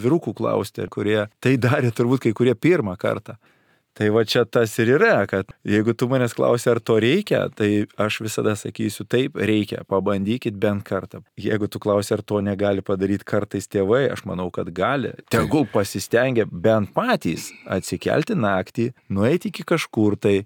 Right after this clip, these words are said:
Speaker 1: užkurti laužą ir čia praeis valandėlė, dvi, kokios emocijos ir atsiminimai bus.
Speaker 2: Tu labai gerai sakai, kad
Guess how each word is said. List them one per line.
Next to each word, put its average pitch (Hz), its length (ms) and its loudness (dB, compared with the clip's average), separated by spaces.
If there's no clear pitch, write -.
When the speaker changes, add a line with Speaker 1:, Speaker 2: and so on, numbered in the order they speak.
Speaker 1:
užkurti 147 400 0
laužą 113 800 2
ir 104 160 -4
čia 143 160 0
praeis 120 400 -2
valandėlė, 104 560 2
dvi, 92 560 -2
kokios 104 360 -4
emocijos 98 500 -6
ir 95 140 -6
atsiminimai 117 540 -6
bus. - 300 -12
Speaker 2:
Tu 156 160 4
labai 151 220 6
gerai 147 180 4
sakai, 156 360 4
kad 107 200 2